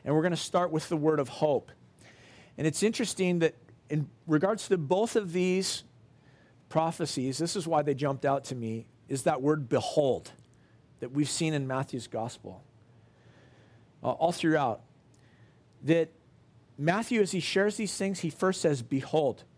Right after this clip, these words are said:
You've got to stop and consider what I'm telling you. You gotta, you gotta put a little bit of effort into observing what's being said. And so let's consider them. I'm gonna get you to, in your Bibles to turn to Isaiah chapter seven. Hey, Darce, could I get you to just flick the fan off, man?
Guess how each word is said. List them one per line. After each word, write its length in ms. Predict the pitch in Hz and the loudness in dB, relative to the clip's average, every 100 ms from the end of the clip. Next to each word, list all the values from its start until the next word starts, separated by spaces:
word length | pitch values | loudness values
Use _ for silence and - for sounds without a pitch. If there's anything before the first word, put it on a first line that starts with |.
| _ | _
You've 220 | 139 - | -8 -4
got 280 | 185 180 - | 0 0 0
to 100 | 190 | -4
stop 520 | - - 165 160 - - | -4 0 0 0 -4 -8
and 160 | 139 | -6
consider 560 | - 135 - 190 160 117 | -4 -6 -2 0 2 0
what 160 | 120 123 | -2 -2
I'm 140 | 117 | -4
telling 340 | 117 131 123 | -4 -4 -4
you. 200 | 107 101 - _ _ - _ | -6 -10 -14 _ _ -20 _
You 100 | 139 | 2
gotta, 260 | 185 190 160 | 2 2 -2
you 100 | 147 | 0
gotta 200 | 180 175 | 2 2
put 200 | - 196 | 2 2
a 40 | 180 | 4
little 260 | 185 185 | 4 4
bit 180 | 165 180 | 4 4
of 120 | 165 | 4
effort 380 | 165 180 190 156 | 2 0 0 2
into 320 | 143 139 156 | 0 2 2
observing 720 | 135 117 135 165 160 139 120 | 2 0 2 2 0 -4 -2
what's 180 | 131 143 | -6 -6
being 260 | - 147 139 | -6 -4 -4
said. 420 | - 135 113 104 - - - - _ - | -2 0 0 -6 -16 -20 -20 -20 _ -10
And 100 | 139 | -4
so 360 | - 180 165 - _ | 0 2 0 -4 _
let's 220 | 147 214 - | -2 -2 -2
consider 420 | 240 - 196 180 | -6 0 0 2
them. 180 | 139 120 | 0 -2
I'm 80 | |
gonna 140 | 165 220 | -2 0
get 200 | 233 220 | -2 0
you 80 | 196 | 0
to, 160 | 156 165 | 0 -4
in 80 | 190 | -2
your 100 | 160 | 2
Bibles 360 | 143 156 151 | 2 2 -2
to 100 | 160 | -6
turn 280 | - 156 160 | -6 -6 -6
to 180 | - 143 | 0 0
Isaiah 300 | 123 139 143 | 2 0 -2
chapter 320 | - 156 135 | -2 -8 -8
seven. 420 | - 135 131 117 - - - - - - _ _ | -6 -6 -6 -12 -16 -20 -20 -20 -20 -20 _ _
Hey, 100 | 190 | 2
Darce, 280 | 196 202 - | 2 0 -2
could 120 | 220 | -2
I 40 | |
get 120 | 311 | 0
you 80 | 359 | -2
to 60 | 139 | -2
just 180 | 139 - | -10 -8
flick 180 | - | -8
the 60 | - | -8
fan 220 | - 107 | -12 -8
off, 260 | 139 165 - | -8 -10 -12
man? 200 | 202 | -16